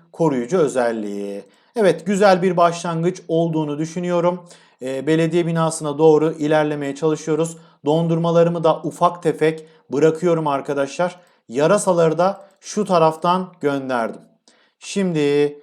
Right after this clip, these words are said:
şurada bir adet dondurma büyüsü kullanırız. Ee, onun dışında şurada bir öfke kullanalım.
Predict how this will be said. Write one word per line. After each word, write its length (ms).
şurada 420
bir 100
adet 340
dondurma 500
büyüsü 340
kullanırız. 680
Ee, 260
onun 280
dışında 320
şurada 340
bir 220
öfke 380
kullanalım. 560